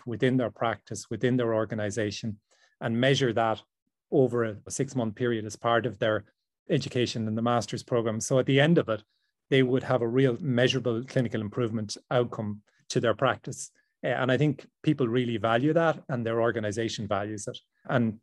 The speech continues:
clearly it's what we're all about, right? We have to be about improving patients' lives and communities' lives, 'cause that's what, I suppose, motivated all of us to do this work.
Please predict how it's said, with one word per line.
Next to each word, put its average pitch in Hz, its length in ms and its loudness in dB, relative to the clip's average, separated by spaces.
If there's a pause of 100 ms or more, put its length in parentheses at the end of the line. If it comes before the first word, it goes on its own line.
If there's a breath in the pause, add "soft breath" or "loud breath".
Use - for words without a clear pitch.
(140)
clearly 127 300 4
it's - 160 -4
what 123 140 0
we're 110 100 0
all 101 140 2
about, 110 340 -2
right? 107 220 0
We 107 80 -4
have 104 140 -4
to - 60 -20
be 117 120 -2
about 104 260 2 (160)
improving 107 580 -2 (140)
patients' 113 400 2
lives 104 340 2
and 95 160 -6
communities' 101 480 -2
lives, 104 300 -4
'cause 101 160 -10
that's - 240 -2
what, 123 180 -6
I - 40 -8
suppose, - 220 -4
motivated 104 500 0
all 107 160 2
of 101 80 -6
us 98 160 -8
to - 120 -14
do 101 140 -10
this 98 240 -14
work. 110 140 -20